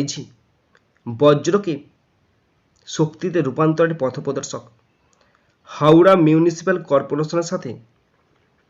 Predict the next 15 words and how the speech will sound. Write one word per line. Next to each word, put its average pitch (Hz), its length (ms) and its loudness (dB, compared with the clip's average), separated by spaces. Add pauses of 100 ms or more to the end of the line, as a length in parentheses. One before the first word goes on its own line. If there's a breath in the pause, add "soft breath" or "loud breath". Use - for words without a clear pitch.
(880 soft breath)
তিন 170 140 4 (100)
হাজার 196 220 4 (120)
চারশো 160 380 2
কোটি 180 220 -2
takar 185 220 2 (600)
চুক্তি, 160 360 -4 (920)
আহ, 139 380 2 (100)
স্বাক্ষর 156 380 -2
করেছে 160 240 -2 (1040 soft breath)
এবং 156 140 2 (140)
সেখানে 175 300 -4 (400)
আবর্জনা 147 460 0
থেকে 156 160 -10 (380)
বিদ্যুৎ 127 340 -6 (120)
উৎপাদন 123 340 -8